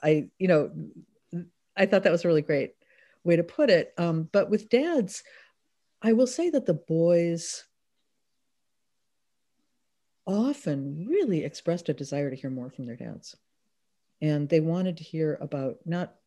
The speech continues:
only, um, you know, sort of nuts and bolts issues, they wanted to hear about the emotional aspects of sex, and they wanted to hear about their father's own experience, including their father's past regrets. Um, so they wanted to have kind of more intense conversations with dads. And I think,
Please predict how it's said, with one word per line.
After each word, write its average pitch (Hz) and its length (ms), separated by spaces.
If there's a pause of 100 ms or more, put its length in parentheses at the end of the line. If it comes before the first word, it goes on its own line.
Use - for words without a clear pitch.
(140)
only, 156 600 (360)
um, 127 640
you 165 100
know, 143 100
sort 127 200
of 127 60
nuts 127 180
and 185 100
bolts 240 220
issues, 208 220
they 160 100
wanted 165 240
to 147 60
hear 147 100
about 139 160
the 135 80
emotional 156 540 (200)
aspects 190 380
of 208 80
sex, 214 280
and - 320
they 226 80
wanted 247 180
to 233 60
hear 247 80
about 220 140
their 202 80
father's 196 340
own 175 60
experience, 175 420
including 240 440
their 233 100
father's 180 380
past 175 320
regrets. - 640 (460)
Um, 156 300
so 202 140
they 214 100
wanted 294 240
to - 60
have 247 120
kind 220 160
of 190 60
more 180 160
intense 190 320
conversations 175 680
with - 100
dads. 120 240
And 175 160
I 185 60
think, 269 260